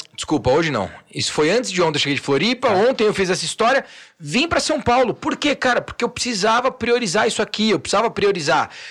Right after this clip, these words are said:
Speaker 1: fazer a agenda que eu fiz ontem, eu precisava priorizar fazer a agenda que eu tô fazendo hoje, né? Mas é questão de prioridade.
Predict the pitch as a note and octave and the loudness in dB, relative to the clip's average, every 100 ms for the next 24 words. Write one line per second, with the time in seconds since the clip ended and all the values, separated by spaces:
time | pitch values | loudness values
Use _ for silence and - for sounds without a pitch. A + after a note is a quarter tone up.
0 | - - - D#3 D#3 B3 A3 A#3+ A3+ - | -20 -12 0 0 2 2 2 0 0 -2
1 | A3+ G#3 G#3 G#3 G3 - F#3+ A#3 - G#3 | 0 2 2 2 0 0 0 0 2 -2
2 | F3+ F3 A#3 A3+ - - B3+ A3+ C4 B3 | 0 2 2 0 -8 -2 0 2 0 0
3 | B3 B3 A3+ A3 B3+ C4 G#3+ B3+ D3 G2+ | -2 -2 0 0 0 2 4 4 0 -6
4 | - - - G3+ B3 - - - A#3 G3 | -16 -18 -2 0 0 -4 -18 -2 -2 0
5 | A#3 A#3 A3+ - - E3 E3 G3+ - G3+ | -4 -2 -4 -4 -4 -4 -4 -8 -6 -2
6 | G3+ G3+ G3+ A#3 B3+ A#3+ A#3 G#3 | 2 2 2 0 0 0 0 -4